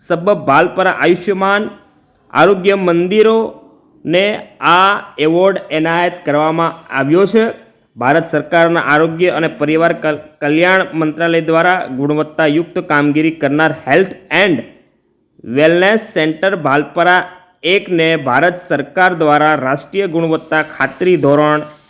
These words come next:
એન ક્યુ એ એસ પ્રોગ્રામ હેઠળ તજજ્ઞો દ્વારા આરોગ્ય કેન્દ્રની કામગીરીના મૂલ્યાંકન બાદ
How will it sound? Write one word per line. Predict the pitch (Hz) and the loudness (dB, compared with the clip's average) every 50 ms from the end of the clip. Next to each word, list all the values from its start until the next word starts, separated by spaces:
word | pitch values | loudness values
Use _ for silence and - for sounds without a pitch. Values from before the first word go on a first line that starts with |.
| _ - | _ -6
એન | - 139 160 190 208 208 - | -2 0 0 0 -2 -4 -6
ક્યુ | - 190 190 180 175 - - - | -4 -2 0 0 -2 -2 -4 -2
એ | 165 185 185 - - | 0 0 0 -2 0
એસ | 160 180 196 190 190 - - | 2 2 2 2 0 -8 -4
પ્રોગ્રામ | 165 156 139 160 175 185 185 175 | -4 -4 -2 0 0 2 2 2
હેઠળ | 151 151 147 - 170 156 151 151 151 151 - - - _ _ _ _ _ _ - | 0 -2 -2 -2 -2 0 0 0 -2 -4 -8 -14 -20 _ _ _ _ _ _ -2
તજજ્ઞો | 147 147 147 - 226 190 208 240 240 233 202 156 123 - - - - - 131 | -2 0 2 2 0 2 2 2 4 4 4 2 0 -4 -10 -20 -20 -12 -4
દ્વારા | 139 160 170 170 170 170 170 175 170 - - - - | 0 2 4 4 6 6 4 4 2 0 -4 -8 -6
આરોગ્ય | 127 147 160 202 202 175 175 185 185 | -4 -4 -2 -2 -4 -4 -4 -4 -4
કેન્દ્રની | 180 - - 170 170 180 202 202 208 190 160 151 156 151 | -6 -8 -4 -4 -4 -2 -2 -2 -2 0 0 0 0 -2
કામગીરીના | 147 - - 160 170 196 208 185 165 156 156 156 151 151 151 151 | -2 -2 -2 0 0 0 -2 0 0 0 2 2 0 2 0 0
મૂલ્યાંકન | 147 147 147 151 151 165 180 196 208 226 233 233 220 226 202 202 202 196 | 2 2 2 2 2 2 2 2 2 0 0 -2 -2 -2 -2 -2 -2 -4
બાદ | 180 160 160 160 160 160 160 | -6 -4 -2 0 0 0 -2